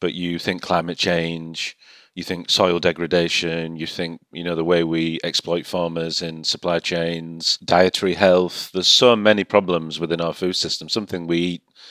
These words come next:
we do three times a day, has created all these, uh, negative consequences.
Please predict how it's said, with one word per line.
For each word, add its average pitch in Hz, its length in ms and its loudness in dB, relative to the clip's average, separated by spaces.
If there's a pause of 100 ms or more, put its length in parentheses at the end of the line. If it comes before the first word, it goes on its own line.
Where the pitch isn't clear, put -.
(220)
we 90 80 -6
do 92 160 0
three 90 220 -4
times 87 300 -2
a - 20 -12
day, 80 560 4
has - 140 -2
created 95 340 -2
all 87 140 0
these, 85 420 -2
uh, 82 340 2 (360)
negative 87 380 -4
consequences. 82 880 -4